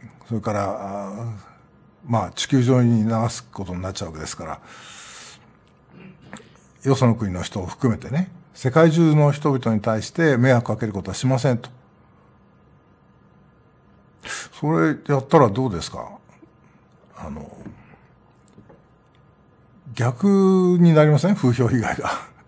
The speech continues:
だから日本産のその水産物の安全性、これはあの、一つ一つ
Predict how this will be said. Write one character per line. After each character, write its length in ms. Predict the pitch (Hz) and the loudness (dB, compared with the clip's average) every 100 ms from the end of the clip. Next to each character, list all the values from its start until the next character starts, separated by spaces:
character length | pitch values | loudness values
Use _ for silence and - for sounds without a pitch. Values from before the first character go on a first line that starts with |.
| _ - - - _ - - - _ _ _ _ _ _ _ _ _ _ _ _ _ - | _ -20 -20 -20 _ -20 -20 -20 _ _ _ _ _ _ _ _ _ _ _ _ _ -8
だ 80 | 98 | 0
か 80 | |
ら 0 | |
日 100 | 113 | 4
本 260 | 147 190 190 | 8 8 8
産 340 | 190 175 175 | 6 6 6
の 500 | 170 165 160 139 - - _ 120 | 6 6 4 0 -8 -20 _ -6
そ 160 | 151 | -2
の 100 | 131 | -2
水 220 | 123 147 | 2 2
産 260 | 143 156 139 | 4 4 4
物 260 | 113 - 117 | 0 -4 -2
の 440 | 135 143 139 - - _ | 0 2 0 -4 -18 _
安 180 | 123 127 | 2 2
全 200 | 117 117 | 4 2
性、 220 | 117 104 | 2 -4
こ 140 | 101 160 | 0 4
れ 60 | |
は 140 | 156 147 | 6 6
あ 20 | |
の、 400 | 139 135 135 123 | 6 2 0 -2
一 200 | 117 - | -4 -2
つ 40 | 123 | -2
一 160 | 123 | -2
つ 440 | 120 175 156 127 | 0 2 4 2